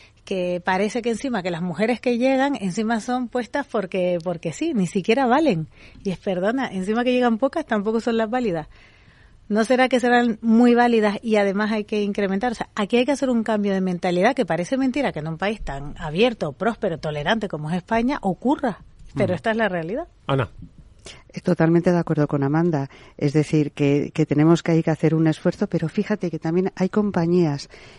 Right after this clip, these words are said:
Speaker 3: que cuando empiezan a promover que haya más mujeres en los, en los consejos de administración, normalmente es que van creciendo. Es decir, cuando hay una, nada más es un problema, porque una se queda ahí muy aislada,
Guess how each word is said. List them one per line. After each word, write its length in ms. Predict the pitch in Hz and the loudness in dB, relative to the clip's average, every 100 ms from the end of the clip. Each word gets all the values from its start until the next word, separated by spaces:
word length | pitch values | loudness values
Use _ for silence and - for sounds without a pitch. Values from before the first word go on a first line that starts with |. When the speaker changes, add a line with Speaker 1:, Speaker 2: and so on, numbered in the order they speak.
| - | -8
Speaker 3:
que 140 | 170 | -4
cuando 560 | 151 156 151 151 147 143 - | -2 0 0 0 0 0 -2
empiezan 480 | 156 165 170 208 | 0 0 2 0
a 80 | 208 | 0
promover 560 | - 165 151 147 165 151 | 0 -2 0 2 2 2
que 100 | 165 | -2
haya 160 | 170 | 0
más 240 | 170 170 - | 0 0 0
mujeres 540 | 180 - 175 156 - | -2 0 0 0 -4
en 120 | 147 | -4
los, 300 | 139 143 139 - - - | -2 -2 -4 -14 -18 -8
en 80 | 139 | -4
los 140 | 143 | -4
consejos 400 | 143 135 156 185 | -4 -6 -4 -2
de 80 | 180 | 0
administración, 640 | 175 170 156 165 - 190 196 - - - | 0 0 0 -4 0 -2 -2 -18 -18 -8
normalmente 720 | 147 147 156 180 208 220 220 | -4 -2 0 2 0 0 -4
es 100 | - | -4
que 140 | 170 | -2
van 200 | 156 190 | -2 -2
creciendo. 640 | 196 156 - 190 180 131 - _ - - - | -2 -4 0 0 0 -4 -12 _ -20 -20 -8
Es 100 | 156 | -6
decir, 400 | 160 - 151 - _ | -4 -2 -4 -4 _
cuando 380 | - 160 151 170 | -4 -2 2 4
hay 180 | 196 202 | 6 8
una, 340 | 214 156 131 - - | 6 4 -2 -10 -8
nada 240 | 160 165 175 | 0 2 4
más 300 | 180 165 - | 4 2 -4
es 140 | 139 | -6
un 100 | 143 | -4
problema, 540 | 143 135 147 156 180 - - - | 0 2 4 4 2 -2 -16 -12
porque 260 | - 131 131 | -8 -4 0
una 280 | 143 156 | 2 2
se 160 | 139 135 | 0 -4
queda 200 | 143 143 | 0 0
ahí 160 | 147 147 | 2 2
muy 220 | 147 147 | 2 2
aislada, 480 | 139 131 160 175 | 0 0 0 0